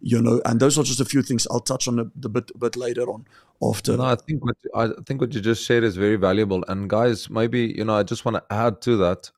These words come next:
Speaker 2: Um, and again, just add to our understanding that, you know, if you look at Joel two, I think it's Joel two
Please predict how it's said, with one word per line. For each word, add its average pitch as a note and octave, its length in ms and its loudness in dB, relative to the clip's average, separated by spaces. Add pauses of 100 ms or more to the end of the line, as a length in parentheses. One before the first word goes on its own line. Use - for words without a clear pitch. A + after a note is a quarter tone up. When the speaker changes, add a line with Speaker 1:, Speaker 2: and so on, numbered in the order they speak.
Speaker 2:
Um, F#2 560 0 (100)
and F#2+ 360 -4
again, F#2+ 360 -4
just F#2+ 300 -6 (540)
add G#2 260 0
to G#2+ 240 4
our G2 240 0
understanding G#2 760 0 (120)
that, G2+ 420 -2 (200)
you A2 80 -8
know, G#2+ 160 2
if G2+ 220 -2
you C3+ 40 -2
look A2+ 180 -2
at G#2+ 120 0
Joel G2+ 340 0
two, A2 460 0 (100)
I F2 60 -14
think A#2 180 -12
it's G#2 140 -8
Joel G#2+ 160 0
two A#2 260 -4